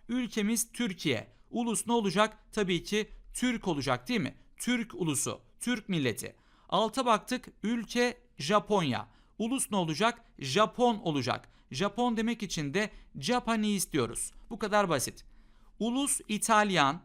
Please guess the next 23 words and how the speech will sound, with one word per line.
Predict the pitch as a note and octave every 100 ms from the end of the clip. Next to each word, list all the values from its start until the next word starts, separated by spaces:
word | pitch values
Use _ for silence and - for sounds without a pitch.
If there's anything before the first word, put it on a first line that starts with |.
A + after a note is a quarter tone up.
| - - -
ülkesi | A3+ A#3+ - F#3+ - A#3 B3 -
İtalya. | G#3+ A3 F#3+ C3 G#2+ - - -
Nedir? | B3 G#3+ B3 - -
Italy. | A#3+ - - G#3+ - -
Değil | B3
mi | A3
değerli | F3+ D3
arkadaşlar? | B2+ A2 G#2+ - - - - - - - -
Evet, | - C4 B3 B3
geçiyorum | C4 B3+ A#3+ B3 A#3
diğer | A3+ F#3+ E3+
kısma. | C#3 E3 G3 G#3 - - -
Ulusu, | F3 A3+ - - C4
milleti | A3 A3 A3 A#3 A#3 A3
bize | G#3+ A#3+
French | - A#3+ A#3+ A#3+ A#3+
olarak | A3 G#3 G#3
verilmiş. | F3+ C#3 B2+ -
Yani | A3 G#3+ G3+ A#3 - -
Fransız. | - G#3+ A3+ A#3+ - F#3+ B2 - - _ -
Ülkesi | F3+ F3+ A#3 - B3
ne |
olacaktır? | A#3+ G3+ F#3 F3 B3 -